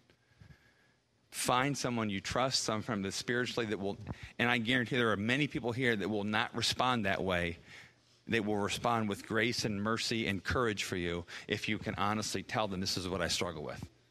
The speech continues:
There are a lot of people here that will respond to you in grace and mercy and forgiveness and courage if you tell them. I know that. All right? Next one.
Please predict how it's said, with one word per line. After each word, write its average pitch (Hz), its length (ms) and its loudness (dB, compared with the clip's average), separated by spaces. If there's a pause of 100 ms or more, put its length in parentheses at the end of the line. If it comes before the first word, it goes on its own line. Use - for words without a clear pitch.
(1000)
There 113 120 2
are 113 40 4
a 101 60 4
lot 107 240 4
of 135 80 -4
people 131 240 -2
here 120 300 2
that 98 160 0
will 98 80 -2
respond 104 480 0
to 95 80 -2
you 92 140 0
in 95 160 -2
grace 101 500 2 (200)
and 104 160 0
mercy 101 440 2
and 95 120 -2
forgiveness 87 560 -2
and 92 220 -2
courage 85 480 0 (160)
if - 160 -2
you 85 80 -2
tell 80 220 0
them. 73 160 -6 (480)
I 113 80 6
know 104 180 4
that. 76 240 0 (560)
All 95 60 2
right? 101 180 2 (1600)
Next 127 240 2
one. 104 160 -2